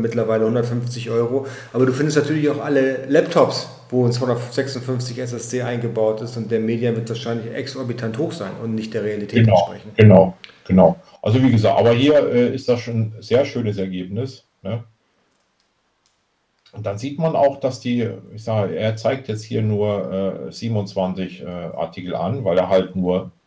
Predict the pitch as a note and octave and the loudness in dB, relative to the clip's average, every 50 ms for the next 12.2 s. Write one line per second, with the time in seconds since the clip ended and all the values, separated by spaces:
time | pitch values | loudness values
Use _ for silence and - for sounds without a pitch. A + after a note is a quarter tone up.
0 | _ _ - - - F#2 F#2+ G2+ G#2+ G#2 - F2+ F2 F2 F2+ F2+ F2 E2+ D#2+ D#2+ | _ _ -12 -6 -4 -2 -2 -2 -2 -2 -2 -2 -2 -2 -4 -6 -8 -8 -6 -4
1 | D#2+ E2 E2+ F2 F#2 F2+ - F2+ F2 E2+ E2+ E2+ E2+ F#2 F2+ F2 - - - - | -2 -4 -4 -4 -8 -8 -8 -6 -6 -4 -4 -6 -6 -8 -10 -12 -14 -14 -12 -10
2 | A2+ G#2+ A2+ C3+ E3+ E3+ E3+ - _ _ _ _ _ _ _ _ _ - A#2 A2 | -4 -2 0 0 0 -2 -4 -8 _ _ _ _ _ _ _ _ _ -18 -14 -12
3 | B2 D3+ - - - - - - - - - _ _ _ _ _ _ _ _ _ | -10 -12 -12 -14 -16 -20 -20 -20 -20 -20 -20 _ _ _ _ _ _ _ _ _
4 | _ _ _ _ _ _ - G#2 C3+ D3 B2+ A#2 A2+ G#2+ G2+ F#2+ A#2+ B2 B2 - | _ _ _ _ _ _ -2 -2 0 0 2 2 2 2 4 4 2 2 2 4
5 | B2 C3+ C#3 - - A#2 A#2 A2+ - A2+ F2 A2 A#2+ C3 C3+ - - - C#3+ C#3 | 4 4 2 2 0 0 0 0 -4 -4 -2 0 0 0 -2 -4 -8 -10 -8 -8
6 | C#3 C3+ A2 G2 - G#2+ G#2+ - A#2 A2+ A2+ G#2 G2+ G2 G2+ G2 F#2 F#2 F2+ F#2 | -8 -8 -8 -8 -10 -10 -4 0 2 2 2 2 0 -2 -4 -4 -6 -8 -8 -6
7 | F#2+ G2 G2 F#2+ F#2 - - F#2+ F2 - - - - - A2 - - - G2+ G#2+ | -4 -4 -4 -4 -6 -8 -10 -12 -12 -12 -14 -6 -6 -6 -6 -6 -4 -2 -2 0
8 | B2 C3+ C#3 C3+ B2 A2+ A2 - - A2 A2 - - A#2 C3 C#3 C3+ - - C#3+ | 0 0 -2 -4 -6 -8 -6 -6 -6 -6 -6 -4 -4 -4 -4 -4 -6 -6 -4 -2
9 | D3 D3 D3 D3 D3 - _ _ _ _ _ _ _ _ _ _ _ - G#2+ A#2 | -2 0 -2 -4 -8 -14 _ _ _ _ _ _ _ _ _ _ _ -2 0 2
10 | A#2 A2+ G#2 - G#2 G#2+ A2 A2+ A2+ - - - - - A2 A2 A#2+ B2+ C3 B2+ | 2 2 2 0 0 2 2 4 2 2 0 -4 -6 0 2 2 2 2 2 2
11 | B2 A#2+ A2+ A2 A2 G#2+ G#2+ G#2+ A2 G#2+ G#2 F#2+ F#2 F2+ F2+ F2 F2 F#2 F#2+ B2 | 2 4 4 4 4 4 4 4 4 4 4 4 2 2 2 0 0 0 0 0
12 | E3 E3 - - | 0 -2 -2 -8